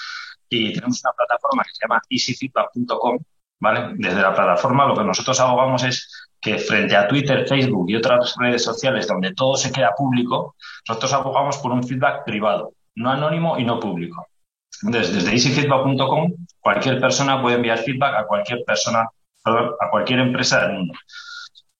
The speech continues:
Ya esté en nuestra base de datos o no. O sea, que si no está en nuestra base de datos, tenemos una integración con Google, nos traemos los datos de Google y te facilitamos el envío del feedback.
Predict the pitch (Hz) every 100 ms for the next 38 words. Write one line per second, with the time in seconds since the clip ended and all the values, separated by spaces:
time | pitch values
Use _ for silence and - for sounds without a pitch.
0 | - 117 113 123 - 135 110 104 107 110
1 | 135 139 143 147 147 101 98 - _ -
2 | - 101 101 92 107 120 135 139 - 117
3 | 117 117 131 131 92 95 110 117 117 113
4 | 113 110 - 117 113 117 120 143 143 147
5 | 104 92 104 104 113 110 - 110 113 113
6 | 127 135 151 - - - - 190 - 92
7 | 110 113 101 95 101 98 92 98 - -